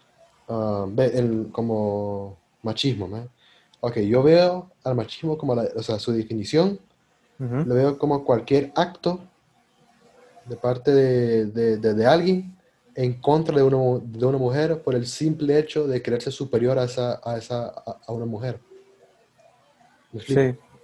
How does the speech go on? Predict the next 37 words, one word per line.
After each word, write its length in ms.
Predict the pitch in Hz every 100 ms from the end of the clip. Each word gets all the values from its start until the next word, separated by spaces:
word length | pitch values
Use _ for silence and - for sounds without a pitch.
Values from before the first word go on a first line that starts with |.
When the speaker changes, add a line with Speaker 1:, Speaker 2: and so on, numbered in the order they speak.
| _ -
Speaker 2:
sí, 180 | - 131
cualquier 400 | 120 117 - 123
Speaker 1:
Ah. 60 | 123
Speaker 2:
acto 420 | 120 - 127 127
repudiable 920 | 123 120 117 107 113 123 131 135 120 -
de 200 | 120 110
un 180 | 113 117
hombre 440 | 139 156 165 180 - _ _ _ _ - _ _ _ _
Speaker 1:
Ajá. 220 | 110 113 135
Speaker 2:
hacia 240 | - 123
una 240 | 120 131
mujer, 520 | 143 131 120 139 160 185
o 120 | 180 _ _ _ _ _ _
sea, 140 | - 117
por 120 | 120
el 60 |
simple 340 | 117 123 120 123
hecho 160 | 123
de 100 | 123
ser 160 | 113 120
mujer, 340 | 117 113 139 -
porque 240 | 110 110
la 140 | 107
cree 220 | 98 113 113
algu-, 300 | 110 120 123
alguien 320 | 113 117 117
inferior, 520 | 110 - 98 113 127
alguien 640 | 107 107 104 110 107 104 -
que 120 | 107
no 100 | 107
Speaker 1:
Ujú. 80 | 113
Speaker 2:
tiene 200 | 110 110
la 80 | 104
misma 260 | 110 117
capacidad. 580 | 107 107 101 101 104 107
Speaker 1:
Ujú. 120 | 107 101 _ _ _ _ _ _ _ _ _ _ -
Pero 280 | 113 -